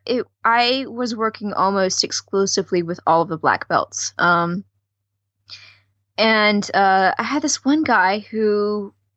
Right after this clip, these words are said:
going through the technique, we were going very slowly and gently through the technique because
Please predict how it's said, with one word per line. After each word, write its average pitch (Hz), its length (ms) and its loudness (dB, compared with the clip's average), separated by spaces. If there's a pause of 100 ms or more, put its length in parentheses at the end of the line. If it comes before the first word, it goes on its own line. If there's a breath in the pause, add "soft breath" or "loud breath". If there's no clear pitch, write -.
(100)
going 214 260 0
through 240 160 -6
the 214 100 -8
technique, 247 500 -2
we 254 140 4
were 302 100 2
going 277 300 2
very 220 180 2
slowly 214 440 0
and 196 140 -2
gently 175 400 -4
through 175 220 -6
the 170 80 -4
technique - 500 -2
because 165 560 2